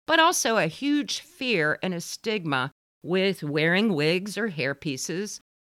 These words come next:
themselves. And I knew it was pretty big in twenty seventeen, this fear thing.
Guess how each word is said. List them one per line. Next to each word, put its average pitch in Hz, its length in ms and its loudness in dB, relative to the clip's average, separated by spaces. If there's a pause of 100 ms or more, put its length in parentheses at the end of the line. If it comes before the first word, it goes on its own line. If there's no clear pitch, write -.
(120)
themselves. 233 800 0 (440)
And 185 540 2 (380)
I 175 140 6
knew 190 320 4
it 294 100 0
was - 160 -2
pretty 220 480 -6
big 196 500 0
in 196 240 2
twenty 196 380 0
seventeen, 170 840 -2
this 196 220 -2
fear 170 380 0
thing. 208 400 -4